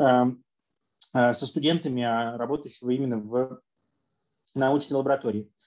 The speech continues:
Значит, и, эм, ну, первое, что мне кажется было бы классным, э, психологам осознать, что, э, не вся психология вообще-то обязана быть научной, и не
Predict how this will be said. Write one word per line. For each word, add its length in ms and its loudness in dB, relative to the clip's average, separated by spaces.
Значит, 380 0
и, 600 2
эм, 640 0
ну, 160 2
первое, 340 2
что 140 -10
мне 80 -8
кажется 280 -6
было 120 -4
бы 120 -6
классным, 520 0
э, 180 4
психологам 600 4
осознать, 440 0
что, 440 -4
э, 140 -8
не 140 -6
вся 220 2
психология 800 0
вообще-то 400 -2
обязана 460 2
быть 180 -4
научной, 520 -4
и 640 2
не 160 -2